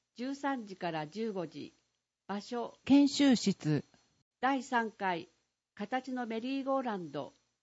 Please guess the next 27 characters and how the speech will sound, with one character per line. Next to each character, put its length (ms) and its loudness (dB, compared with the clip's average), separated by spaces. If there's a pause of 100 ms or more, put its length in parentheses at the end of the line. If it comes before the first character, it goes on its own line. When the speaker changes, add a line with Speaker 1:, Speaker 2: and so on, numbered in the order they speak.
(240)
Speaker 1:
回 300 0
る 260 -6
あ 80 -2
ん 120 -6
ど 180 -2
ん 80 -6
を 100 -8
作 240 -10
ろ 320 -4
う。 760 -20
講 180 0
師、 420 -6 (280)
記 100 -8
念 240 0
館 260 -6
職 360 -10
員。 220 -6 (880)
日 300 -6
時、 300 -8 (480)
八 300 -8
月 500 -6
十 300 -8
一 180 -14
日 560 -12
日 380 -8
曜 180 -4
日 220 -10